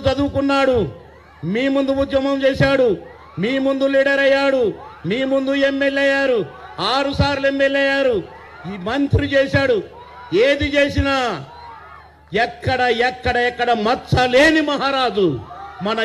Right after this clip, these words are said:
ఈటలన్న. ఇలాంటి ఈటలన్నను గెలిపించండి. మిమ్మల్ని అందరిని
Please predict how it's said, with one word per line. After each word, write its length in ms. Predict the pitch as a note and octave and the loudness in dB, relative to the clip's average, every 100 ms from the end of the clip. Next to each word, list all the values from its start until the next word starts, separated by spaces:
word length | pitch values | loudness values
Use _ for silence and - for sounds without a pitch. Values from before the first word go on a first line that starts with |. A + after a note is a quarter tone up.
| A3 | 0
ఈటలన్న. 440 | A3 A3+ G#3 G3 F3 C3+ G#2+ D#2+ F2+ - - - - - - D#3+ | 0 0 0 0 0 -2 -6 -10 -14 -18 -16 -16 -16 -16 -4 -2
ఇలాంటి 380 | A3+ D4 C#4+ C#4+ | 0 0 0 -2
ఈటలన్నను 500 | C#4+ C#4 C#4 C4+ C4 B3 | -2 -2 0 -2 0 0
గెలిపించండి. 540 | B3 B3 B3 A3 F#3+ C#3 F#2+ - - - - - - - | 0 -4 -4 0 0 0 -6 -16 -20 -20 -20 -20 -12 -4
మిమ్మల్ని 300 | A3 B3 C4 | -2 0 2
అందరిని 320 | C4+ C#4+ D4 | 4 4 4